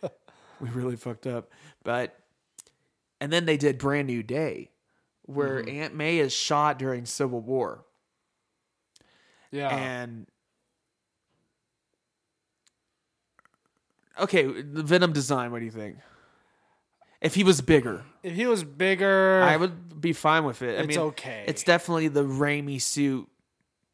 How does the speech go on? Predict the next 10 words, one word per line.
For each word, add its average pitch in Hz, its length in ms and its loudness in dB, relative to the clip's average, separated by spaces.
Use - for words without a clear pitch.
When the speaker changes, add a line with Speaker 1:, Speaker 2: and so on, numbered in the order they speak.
Speaker 2:
bastardized 123 1040 -4
with 143 220 -14
the 143 160 2
raised 135 540 -4
webbing, 131 400 -4
Speaker 1:
I 156 140 2
Speaker 2:
but - 80 -2
Speaker 1:
hate 185 200 2
this, 123 240 -8
though. 101 260 -14